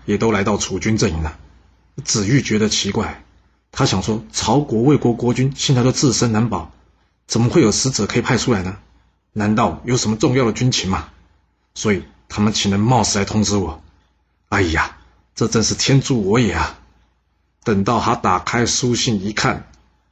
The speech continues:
叉叉嘞，全都是说要跟我楚国断交。哇，这期待越高，失望就越高了。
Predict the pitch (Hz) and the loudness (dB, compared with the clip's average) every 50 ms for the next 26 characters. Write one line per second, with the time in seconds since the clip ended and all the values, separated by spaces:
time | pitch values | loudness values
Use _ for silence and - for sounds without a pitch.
0 | _ _ _ _ _ _ _ _ - - - - - 151 147 151 147 147 - - | _ _ _ _ _ _ _ _ -6 -4 -4 -2 0 0 2 2 2 0 0 -2
1 | - - 147 139 139 143 120 98 80 80 - - _ _ _ _ _ _ _ _ | -2 0 2 2 4 4 4 2 0 -4 -10 -18 _ _ _ _ _ _ _ _
2 | - - - 127 131 143 151 151 160 160 156 165 165 156 - 147 143 139 143 143 | -6 -2 0 2 4 4 4 6 6 4 4 4 2 2 2 2 2 2 2 2
3 | 156 151 135 131 143 - - - - 123 107 104 - 117 120 143 - 170 156 127 | 2 2 4 2 2 0 -2 -4 -2 -2 -2 -2 0 0 -2 0 2 2 2 2
4 | 113 107 - 135 139 139 - - - _ _ _ _ _ _ _ _ _ _ _ | 0 0 0 0 0 0 -2 -6 -12 _ _ _ _ _ _ _ _ _ _ _
5 | - - 127 107 95 87 90 - 113 107 - - - - 113 110 127 - 143 131 | -4 -2 0 0 0 -2 -2 -4 -6 -4 -4 -4 -4 -2 -2 -4 -2 0 0 0
6 | 117 113 113 110 107 - 101 98 101 - - - - - - - - 127 123 120 | 2 2 2 0 0 0 -2 -4 -4 -8 -10 -6 -4 -2 -2 0 0 2 2 2
7 | 120 113 101 98 101 95 98 98 90 - 87 82 82 78 - - | 2 2 2 0 0 0 0 -2 -2 -4 -6 -6 -6 -6 -6 -8